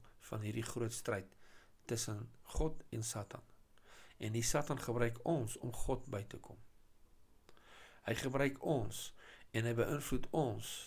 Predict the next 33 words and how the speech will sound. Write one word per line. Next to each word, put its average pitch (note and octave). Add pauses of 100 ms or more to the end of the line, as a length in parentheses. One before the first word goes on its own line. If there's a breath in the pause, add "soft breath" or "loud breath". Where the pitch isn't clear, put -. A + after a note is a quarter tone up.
(180)
dat -
selfs D3
mense B2
sê - (460 loud breath)
God A#2
is -
onregverdig, F#2
God G2
is F#2
wreek, F#2 (120)
God -
is E2+
'n F2+
tiran. F2+
Hoeveel A#2
mense A2
sê A2
dit G#2+
nie - (920 loud breath)
wat G2+
nie A2+
in A2+
God G#2
glo A#2
nie? G2
Dis -
gevolg D3
van A#2
die -
invloed A2+
van G#2
die G2
duiwel. G#2+